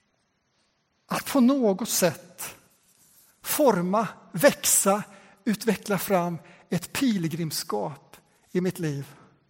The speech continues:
Och nu får ju denna väldigt simpla pinne från skogen i Tynnered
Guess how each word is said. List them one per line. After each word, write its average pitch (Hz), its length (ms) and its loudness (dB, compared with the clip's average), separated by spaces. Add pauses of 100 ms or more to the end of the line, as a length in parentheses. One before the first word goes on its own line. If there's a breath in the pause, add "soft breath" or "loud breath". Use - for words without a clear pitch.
(960)
Och 214 80 0
nu 247 80 4
får 233 220 0
ju 165 80 -2
denna 185 400 2
väldigt 165 1000 -2 (880 loud breath)
simpla 185 520 -2
pinne 170 480 -2 (760 loud breath)
från 185 240 -4
skogen 185 680 -2 (120)
i 170 100 -4
Tynnered 175 560 -6